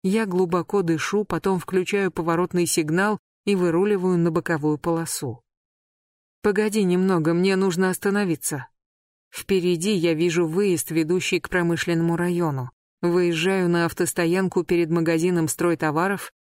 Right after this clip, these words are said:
и останавливаюсь. Тринити Скотт, дочь Клейтона Джея Пелли. Я ударяю кулаком по рулевому колесу, когда до меня доходит масштаб происходящего.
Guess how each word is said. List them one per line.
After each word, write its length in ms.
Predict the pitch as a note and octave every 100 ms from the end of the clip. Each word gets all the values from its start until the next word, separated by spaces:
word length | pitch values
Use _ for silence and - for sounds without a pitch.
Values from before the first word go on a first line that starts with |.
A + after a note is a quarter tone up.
| _ -
и 80 | F#3+
останавливаюсь. 1080 | F3 - F3+ D#3 C#3+ C#3+ C3+ B2+ - - _ _ _ _ _ _ _ _ _ -
Тринити 600 | G3 G3 G3+ G3 - F3+
Скотт, 640 | - - F3+ G3 - - _ _ _ _ _
дочь 420 | E3+ F3 F#3 G3 -
Клейтона 560 | F#3+ F#3 F#3+ G3 G3
Джея 360 | F#3 D3+ G3 G3+
Пелли. 520 | - A#3+ F#3+ D3+ C3 _ _ _ _ _ _ _
Я 240 | F#3 F#3 F#3
ударяю 440 | F3 F3 G3 F#3
кулаком 520 | - F#3+ F3 G3+ F#3+
по 120 | - F#3
рулевому 520 | F3 F3 F3+ E3+ D#3+
колесу, 480 | F3+ E3+ E3 A3+ -
когда 320 | D#3+ D#3+ E3
до 100 | E3
меня 260 | E3 F3+
доходит 520 | F3 G3+ - F3 F3 -
масштаб 500 | F3 - - E3+ -
происходящего. 960 | E3 D3+ - E3+ E3 C#3 - C#3 C3